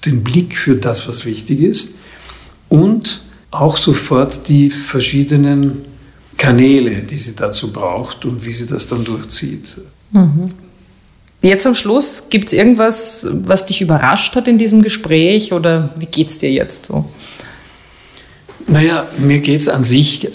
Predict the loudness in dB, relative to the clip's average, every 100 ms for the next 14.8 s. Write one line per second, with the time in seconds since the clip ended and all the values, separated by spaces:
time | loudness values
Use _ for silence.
0 | -6 -2 0 0 0 2 2 0 -4 -4
1 | -4 -6 0 4 6 4 2 0 -2 -6
2 | -10 -14 -14 -10 -2 0 2 0 -2 -4
3 | 0 0 0 -2 -2 -2 -4 -8 -14 -16
4 | -16 -12 -6 -4 -2 0 0 -2 -4 -4
5 | -4 -6 -6 2 2 2 -2 -6 -6 -6
6 | -6 -6 -6 -6 -2 -2 -2 -6 -6 -6
7 | -4 -6 -8 -18 -20 -20 -20 -4 -2 0
8 | -2 -2 -2 0 0 -2 -6 -6 -4 0
9 | 4 4 4 0 -2 -2 -6 -6 -6 -6
10 | -6 -10 -12 -14 -16 -8 -2 0 0 -4
11 | -6 -4 -2 -2 -2 -6 -8 -10 -14 -20
12 | -20 -20 -8 -4 -2 -2 -4 -12 -6 -2
13 | -2 -2 -2 -4 -4 -6 -6 -8 -10 -4
14 | -2 -2 -4 -2 -2 -4 -6 -12